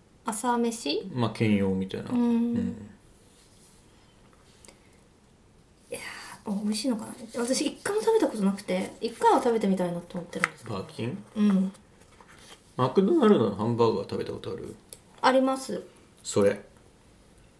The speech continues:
Speaker 1: えー。
Speaker 2: それです。
Speaker 1: 同じですか？
Speaker 2: はい。
Speaker 1: じゃあいいかな。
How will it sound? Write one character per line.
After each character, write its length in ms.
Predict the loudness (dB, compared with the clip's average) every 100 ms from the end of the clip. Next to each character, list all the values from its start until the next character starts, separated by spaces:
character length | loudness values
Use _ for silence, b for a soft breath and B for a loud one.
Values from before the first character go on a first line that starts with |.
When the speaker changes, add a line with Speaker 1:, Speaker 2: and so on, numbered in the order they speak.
| _
Speaker 1:
え 40 | -10
ー。 840 | -8 -8 -8 -10 -12 -14 -16 -16 -18 -20 -20 -20 -20 -20 -20 -18
Speaker 2:
そ 180 | -6 -4
れ 80 | -4
で 120 | -6
す。 320 | -14 -14 -18 _ _ _ -20 -6
Speaker 1:
同 80 | 2 4 4
じ 120 | 6 4 2 -8 _ _
で 100 | -2
す 100 | -2
か？ 100 | -6
Speaker 2:
は 280 | -12 -10 -10
い。 80 | -10 -14 -20 _ -20 -20 _ _ _ _ _ _ _ -20 -20 _ _ -18
Speaker 1:
じ 100 | -14
ゃ 60 | -8
あ 60 |
い 120 | -4 -2
い 60 |
か 120 | 0
な。 320 | 0 0 -2